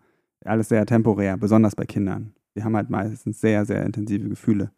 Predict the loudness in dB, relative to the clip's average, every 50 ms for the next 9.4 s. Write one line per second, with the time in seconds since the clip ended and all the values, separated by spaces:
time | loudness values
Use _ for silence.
0 | _ _ _ _ _ _ _ -6 -4 -2 -2 -2 -2 -2 -2 -2 2 4 4 4
1 | 4 4 2 2 2 0 -2 -4 -8 -12 -14 -14 -10 -4 -2 -2 0 2 2 2
2 | 2 0 -2 -4 -8 -10 -8 -8 -8 -6 -4 -2 -2 -2 0 0 -2 0 0 -2
3 | -2 -2 -2 -4 -4 -2 -2 -2 -2 -2 -2 -4 -8 -18 -14 -6 -6 0 8 8
4 | 8 10 8 6 2 0 -4 -4 -2 -2 -2 -2 -4 -8 -10 _ -4 -2 -2 0
5 | 2 2 4 4 2 2 2 2 2 2 2 2 0 0 0 0 -2 0 4 4
6 | 6 6 6 6 4 2 -2 _ _ _ _ -8 -4 0 2 4 4 4 4 6
7 | 6 6 4 4 2 0 0 0 0 0 -2 -4 -6 -6 -4 -2 -2 -2 -2 -4
8 | -4 -4 -2 -2 -2 -2 -2 -2 -6 -4 -4 -2 -2 0 -2 -2 -2 -4 -6 -4
9 | -2 -2 -4 -4 -4 -8 -18 _